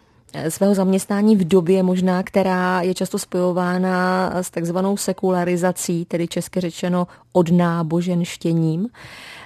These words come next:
Eh, jste v tomhle pohledu optimista nebo pesimista? Co to pro vás tahle ta doba, dvanáct let už, eh, vlastně v pozici vojenského kaplana jste, fungujete, máte možná i nějaký, eh,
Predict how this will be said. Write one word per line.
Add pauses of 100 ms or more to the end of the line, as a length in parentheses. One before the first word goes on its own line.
(160)
Eh, (360)
jste
v
tomhle
pohledu (260)
optimista
nebo
pesimista? (220)
Co
to
pro
vás
tahle
ta
doba,
dvanáct
let
už, (340)
eh,
vlastně
v
pozici (220)
vojenského
kaplana
jste,
fungujete,
máte
možná
i
nějaký, (400)
eh,